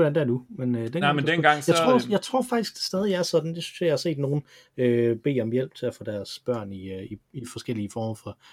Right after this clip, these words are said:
Speaker 1: praktik, netop i spilbranchen,
Speaker 2: Ja.
Speaker 1: for det ikke skal være løgn.
Speaker 2: Jamen, og det er jo, og det er jo svært, fordi, øh, altså, nu arbejder vi på et erhvervsakademi, og der, der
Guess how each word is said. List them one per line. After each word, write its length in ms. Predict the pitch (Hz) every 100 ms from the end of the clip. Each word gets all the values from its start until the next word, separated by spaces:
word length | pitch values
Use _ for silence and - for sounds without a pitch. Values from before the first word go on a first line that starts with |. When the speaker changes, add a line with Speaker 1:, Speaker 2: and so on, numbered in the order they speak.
| _
Speaker 1:
praktik, 360 | - - 143 127
netop 280 | 139 160 123
i 40 |
spilbranchen, 640 | - 139 - 107 104 123 -
Speaker 2:
Ja. 160 | 135 131
Speaker 1:
for 60 | 120
det 60 |
ikke 100 | 113
skal 140 | - 127
være 80 |
løgn. 200 | 120 120 - _
Speaker 2:
Jamen, 280 | 135 151 156
og 120 | 127
det 60 | 135
er 40 |
jo, 200 | 135 131
og 200 | - 135
det 60 | 131
er 40 |
jo 60 | 131
svært, 460 | - 143 147 113
fordi, 420 | - 113 117 117 -
øh, 460 | 98 95 92 92 90
altså, 180 | 107 113
nu 140 | 127
arbejder 380 | 113 117 107 101
vi 120 | 110
på 140 | -
et 60 | 98
erhvervsakademi, 880 | 92 117 104 104 95 98 104 107 104
og 120 | - 98
der, 220 | 120 117
der 280 | - 123